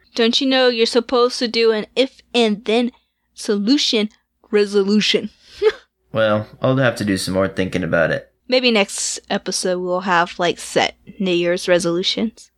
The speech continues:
Speaker 2: We can say how it's been going.
Speaker 1: Yeah.
Speaker 2: All right.
Speaker 1: I haven't had time to think about it. I should think of some. Hmm. Yeah.
Speaker 2: <laughs>
Speaker 1: Mine's definitely gonna have something about exercising.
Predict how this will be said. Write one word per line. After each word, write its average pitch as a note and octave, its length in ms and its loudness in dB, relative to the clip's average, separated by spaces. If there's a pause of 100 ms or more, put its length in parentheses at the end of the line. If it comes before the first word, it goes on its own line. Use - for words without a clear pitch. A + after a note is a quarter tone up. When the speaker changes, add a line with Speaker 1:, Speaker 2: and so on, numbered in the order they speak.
(120)
Speaker 2:
We C3+ 80 0
can A#2 80 0
say G#2 160 0
how F#2 180 2
it's - 140 -8
been - 160 -12
going. - 320 -10 (240)
Speaker 1:
Yeah. D3+ 240 -4 (560)
Speaker 2:
All F3+ 100 4
right. A2+ 240 2 (320)
Speaker 1:
I G3+ 40 0
haven't A#3 160 2
had G#3 140 2
time G3+ 220 0
to F#3+ 80 -2
think F#3+ 220 -6
about F3+ 240 2
it. - 100 -4
I G#3+ 60 -4
should G3+ 200 -4
think E3+ 160 -10
of - 140 -10
some. F3 220 -8 (460)
Hmm. F3+ 180 -4 (1300)
Yeah. A3+ 300 -4 (540)
Speaker 2:
<laughs> D#3 280 0
Speaker 1:
Mine's A#3+ 280 2
definitely B3 280 0
gonna C4 80 2
have G#3+ 100 0
something B3 260 -2
about A3 200 0
exercising. F#3+ 640 -4